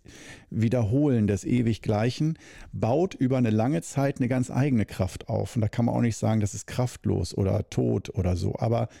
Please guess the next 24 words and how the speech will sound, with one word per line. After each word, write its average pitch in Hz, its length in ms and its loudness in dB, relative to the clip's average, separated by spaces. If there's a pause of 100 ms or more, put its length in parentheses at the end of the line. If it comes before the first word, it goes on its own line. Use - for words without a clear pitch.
(220)
es - 280 -4
hat - 280 -2
auch 113 220 0
etwas - 360 -4
Totes. 95 560 -4 (580)
Das 127 180 -2
ist - 140 -10
zum 147 140 0
Beispiel 147 460 0
einer 139 260 0
der 123 140 0
Hauptunterschiede, 156 920 0 (1500)
ähm, 127 440 2
von 127 1120 2
der, 117 680 2
äh, - 180 -4
also 117 160 0
ich 117 120 -4
hab 143 120 0
ja 120 120 2
so 117 340 0
ganz 160 300 0
intensiv 139 600 0
zwei 107 1000 2